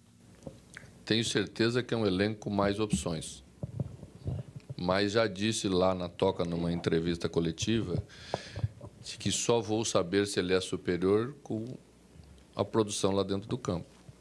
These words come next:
Porque futebol não é teoria, não é no papel, futebol é, é lá dentro, né?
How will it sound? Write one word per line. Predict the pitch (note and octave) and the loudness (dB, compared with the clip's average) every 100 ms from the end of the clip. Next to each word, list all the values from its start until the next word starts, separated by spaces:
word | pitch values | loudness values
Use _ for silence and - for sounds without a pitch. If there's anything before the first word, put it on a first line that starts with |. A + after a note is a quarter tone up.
| - - | -20 -6
Porque | F2+ F#2+ | -2 0
futebol | G2+ G2 G2 F#2+ G2 | -2 -2 0 2 2
não | G2 | 0
é | G2+ | -2
teoria, | G2+ A2 G#2+ G#2+ G#2+ | 2 2 2 2 2
não | F#2+ F2 | 2 -2
é | |
no | E2+ | 0
papel, | E2+ F#2+ - F#2+ F#2 | 0 2 4 4 4
futebol | F#2 - D#2+ D#2 E2+ F#2 | -4 -10 -4 2 4 4
é, | G#2 A#2+ C#3 - | 4 2 -2 -2
é | B2+ | 0
lá | C#3 | 0
dentro, | D#3 A#2 F2 - - - - - | 0 -2 -2 -12 -20 -20 -20 -8
né? | C#2+ F2+ | -4 -2